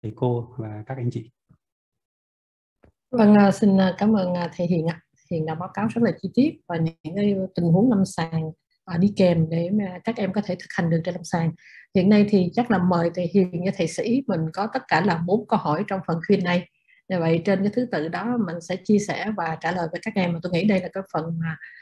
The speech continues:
Speaker 2: hấp dẫn nhất, tức là các em đã chờ đợi để đặt ra những cái tình huống lâm sàng. Vậy tôi đi cái câu hỏi đầu tiên ạ. À, câu hỏi đầu tiên của, à, Tuấn, Tuấn đặt như thế này:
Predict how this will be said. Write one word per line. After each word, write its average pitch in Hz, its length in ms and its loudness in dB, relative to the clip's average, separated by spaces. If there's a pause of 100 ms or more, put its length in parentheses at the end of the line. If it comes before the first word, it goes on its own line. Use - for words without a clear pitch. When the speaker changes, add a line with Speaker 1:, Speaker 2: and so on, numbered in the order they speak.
(140)
Speaker 2:
hấp 240 100 0
dẫn 196 180 2
nhất, 311 200 6
tức 294 100 -2
là 165 160 0
các 196 80 -4
em 180 220 -4
đã 180 140 2
chờ 170 140 4
đợi 165 280 0
để 170 200 -6 (120)
đặt - 120 -4 (140)
ra 170 140 -4
những 165 140 -2
cái 196 100 -4
tình 160 140 0
huống 190 140 2
lâm 202 140 4
sàng. 170 260 0 (440)
Vậy 190 160 4
tôi 220 100 6
đi 220 120 8
cái 247 140 2
câu 220 100 2
hỏi 196 220 0
đầu 170 340 2
tiên 220 220 8
ạ. - 140 -2 (640)
À, 180 240 -2
câu 214 100 4
hỏi 208 140 6
đầu 190 200 0
tiên 208 300 4
của, 156 300 -2
à, 180 640 -4 (120)
Tuấn, 240 300 0 (360)
Tuấn 254 160 -2
đặt 196 200 -6
như 196 140 -4
thế 226 160 -2
này: 175 320 0